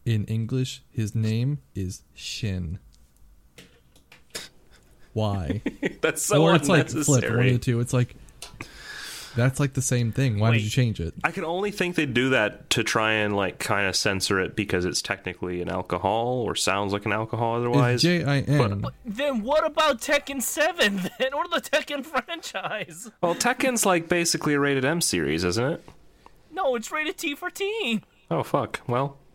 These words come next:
Speaker 2: and look how we turned <laughs> out.
Speaker 1: Okay, um, let's see. It's, hold on, I'm trying to figure out which one it was in English now. I'm pretty su-, hold on, hold on, let me scroll.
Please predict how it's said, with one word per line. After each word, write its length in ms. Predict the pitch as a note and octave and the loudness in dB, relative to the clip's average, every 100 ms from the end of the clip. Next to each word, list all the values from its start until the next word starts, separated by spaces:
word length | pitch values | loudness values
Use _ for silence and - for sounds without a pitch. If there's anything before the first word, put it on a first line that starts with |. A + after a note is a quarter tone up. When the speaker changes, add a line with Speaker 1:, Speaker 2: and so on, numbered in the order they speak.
| _ _ | _ _
Speaker 2:
and 200 | B2 B2+ | 0 2
look 180 | C3+ C#3+ | 2 2
how 200 | F#3 F#3+ | 0 2
we 180 | F3+ B2+ | 2 2
turned 300 | - G#2 G#2+ | 2 0 0
<laughs> 40 | - | -2
out. 320 | - - - - F3+ D#3+ - C5 C5 - - - - | -4 -6 -14 -6 0 0 0 -6 -6 -8 -14 -8 -2
Speaker 1:
Okay, 340 | C#3+ C#3 G2+ - - - - | 0 0 -2 -8 -18 -8 -2
um, 540 | C#3 C3+ C3 B2+ B2 | 2 2 2 2 0
let's 200 | B2+ B2+ | -2 -6
see. 320 | - F2 F2 - | -8 -6 -6 -6
It's, 640 | B2 B2 B2 - - - - - _ _ | -4 -2 -4 -6 -8 -8 -10 -18 _ _
hold 120 | - | -8
on, 120 | - - | -8 -8
I'm 120 | B2 | -4
trying 180 | B2+ B2+ | -2 -2
to 40 | B2+ | 0
figure 100 | B2+ | -2
out 60 | |
which 180 | A2 B2 | -2 -4
one 200 | A2 G#2 | -4 -2
it 120 | G2+ | -4
was 200 | G2 G2+ | -4 -4
in 120 | G2 F2+ | -4 -6
English 320 | F2+ F#2+ - | -6 -6 -6
now. 240 | F2 E2 - - _ - | -6 -6 -10 -20 _ -6
I'm 160 | - B2 | 0 0
pretty 300 | - C#3 C3+ | 2 0 0
su-, 120 | C3 | -2
hold 100 | B2+ G#2 | -4 -4
on, 60 | A#2+ _ - | -6 _ -14
hold 100 | - | -12
on, 40 | - | -8
let 40 | - | -8
me 40 | |
scroll. 320 | - - A#2+ | -8 -8 -8